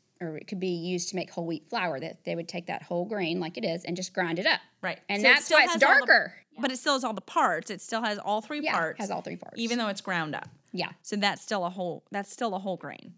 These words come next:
Speaker 1: Yeah. So with refined, they take off that husk, but they also take off the bran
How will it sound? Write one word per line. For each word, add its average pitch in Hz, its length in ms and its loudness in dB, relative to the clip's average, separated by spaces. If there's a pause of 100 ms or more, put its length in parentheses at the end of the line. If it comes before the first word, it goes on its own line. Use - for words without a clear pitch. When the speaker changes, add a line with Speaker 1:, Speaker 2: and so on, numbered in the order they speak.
(100)
Speaker 1:
Yeah. - 200 -10 (280)
So - 220 -2
with 208 160 0
refined, 247 720 2
they 196 60 0
take 302 240 -2
off 240 140 4
that 214 180 0
husk, 190 680 0
but - 160 -4
they 208 200 2
also 233 480 -2
take 185 280 -4
off 170 640 -2 (720)
the 185 120 -4
bran 175 640 -2